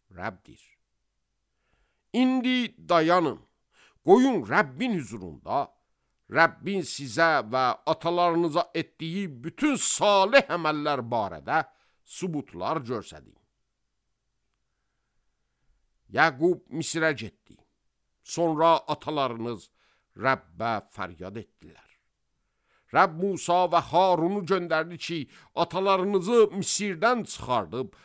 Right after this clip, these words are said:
bu yerdə sakin etsin. Lakin onlar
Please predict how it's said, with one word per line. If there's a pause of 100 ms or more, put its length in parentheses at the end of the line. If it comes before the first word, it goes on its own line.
(140)
bu
yerdə
sakin
etsin. (1200)
Lakin
onlar